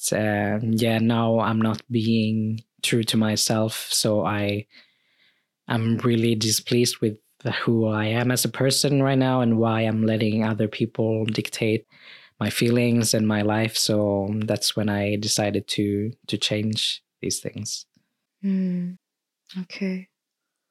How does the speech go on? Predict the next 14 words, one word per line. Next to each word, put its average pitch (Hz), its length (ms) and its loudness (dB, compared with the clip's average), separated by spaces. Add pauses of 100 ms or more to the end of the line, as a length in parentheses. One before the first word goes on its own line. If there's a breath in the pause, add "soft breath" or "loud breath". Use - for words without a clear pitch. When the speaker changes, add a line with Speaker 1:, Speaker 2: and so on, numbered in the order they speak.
(400)
Speaker 2:
Okay, 202 320 -4
cool. 175 220 0
And 170 200 0
so, 160 520 2
um, 156 600 0
does 170 220 -2
it 147 80 0
mean 170 180 2
that 160 180 0
you 170 380 2
did 165 220 0
overcome 160 580 -2
this 160 200 -6
fear? 175 400 -4